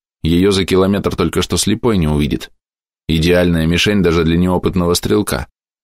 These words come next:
поэтому тоже не вариант. На стеллаже рядом с оранжевыми костюмами тоже ничего путного не нашлось, кроме самой обычной берёзки, известной на Западе как камуфляж К Г Б.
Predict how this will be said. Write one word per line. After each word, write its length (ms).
поэтому 500
тоже 380
не 120
вариант. 520
На 100
стеллаже 440
рядом 240
с 80
оранжевыми 540
костюмами 540
тоже 300
ничего 380
путного 340
не 100
нашлось, 480
кроме 260
самой 320
обычной 360
берёзки, 480
известной 500
на 100
Западе 380
как 140
камуфляж 540
К 80
Г 180
Б. 260